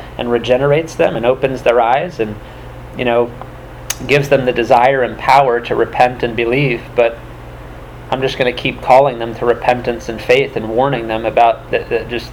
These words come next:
the horrific situation they're in. And just thinking, you know, when you're in hell for all eternity,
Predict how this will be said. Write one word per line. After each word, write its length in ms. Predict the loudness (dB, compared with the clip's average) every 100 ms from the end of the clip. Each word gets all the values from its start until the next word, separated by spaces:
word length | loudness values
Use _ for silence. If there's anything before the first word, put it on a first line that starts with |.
| -4
the 120 | 0
horrific 480 | 2 2 0 -4 -4
situation 640 | -4 -2 0 0 0 -2
they're 160 | 0 0
in. 220 | 0 -2 -12 -16 -16 -16 -16 -16 -16 -16 -16 -16 -16 -16 -16 -10 -6
And 120 | -4
just 240 | -4 -2
thinking, 380 | -2 0 -2 -2
you 40 |
know, 260 | 0 2 0 -2 -10 -10 -6
when 200 | -4 2
you're 200 | 2 2
in 220 | 0 -2
hell 340 | 2 4 4
for 220 | 2 2
all 160 | 4 2
eternity, 640 | 0 -2 -2 0 2 0